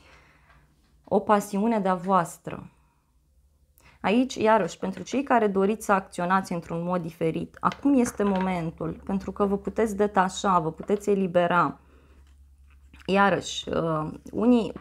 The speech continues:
poate sunteți într-un blocaj și poate căutați ieșirea, uh,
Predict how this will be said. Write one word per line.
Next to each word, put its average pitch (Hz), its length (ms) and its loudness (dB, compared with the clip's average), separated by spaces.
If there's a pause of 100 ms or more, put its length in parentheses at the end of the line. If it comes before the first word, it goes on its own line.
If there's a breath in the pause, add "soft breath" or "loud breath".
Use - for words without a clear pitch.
(220)
poate 208 280 0
sunteți 202 460 -4
într-un 208 320 -2
blocaj 185 600 0
și - 140 -18
poate 180 280 -6
căutați 190 720 -2
ieșirea, 180 720 -2 (680 soft breath)
uh, - 460 -12